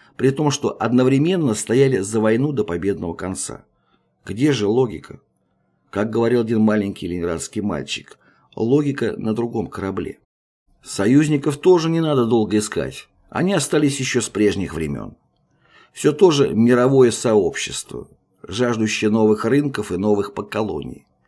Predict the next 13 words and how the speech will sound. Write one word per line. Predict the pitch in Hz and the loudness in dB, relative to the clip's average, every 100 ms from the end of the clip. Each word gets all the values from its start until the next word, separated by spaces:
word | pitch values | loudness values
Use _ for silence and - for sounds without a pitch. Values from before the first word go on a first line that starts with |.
| _ _ _ - _ | _ _ _ -20 _
В | - | -2
популярной | 127 180 185 170 156 | 2 4 4 2 0
частушке | 147 151 139 - 165 - - 87 80 85 | 0 -2 -2 -2 -2 -2 -4 -4 -2 -4
времён | 98 113 113 | -2 0 0
гражданской | 107 101 101 98 95 - 98 | 0 0 -2 -4 -8 -6 -4
войны | 95 101 101 | -2 -2 -4
пелось: | 104 85 - - - - _ _ _ _ _ - | -6 -8 -8 -14 -20 -20 _ _ _ _ _ 0
"Мундир | 117 156 143 139 131 | 4 4 6 6 6
английский, | 120 117 131 139 - 85 - | 4 2 2 0 -4 -10 -6
погон | 92 110 110 107 | -4 0 2 0
французский, | - - 101 - 120 110 - - | -2 -4 -4 -4 -6 -6 -10 -14
табак | - 98 90 92 - | -8 -6 -4 -6 -4
японский, | 101 - 113 107 - - - | -8 -4 -4 -4 -6 -12 -14